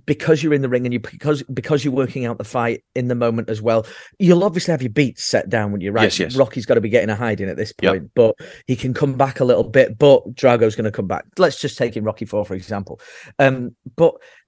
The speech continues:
Speaker 1: c-, could you imagine coming up with improv like that in front of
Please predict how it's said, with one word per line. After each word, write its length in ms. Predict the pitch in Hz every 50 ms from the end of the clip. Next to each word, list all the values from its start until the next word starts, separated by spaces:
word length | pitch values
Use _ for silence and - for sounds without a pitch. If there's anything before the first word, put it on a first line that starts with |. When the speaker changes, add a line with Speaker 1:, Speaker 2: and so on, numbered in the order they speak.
| _ _ _ _ _ _ _ - 147 -
Speaker 1:
c-, 100 | 185 170
could 180 | - 175 160
you 60 | 214 190
imagine 340 | 214 254 277 - 254 180
coming 260 | - - 165 160 147 147
up 80 | -
with 120 | - 143 139
improv 340 | 175 196 - 190 170 131
like 100 | 127 -
that 160 | - 117 - -
in 120 | 117 110
front 380 | - - - 143 135 143 - -
of 240 | 123 - 107 -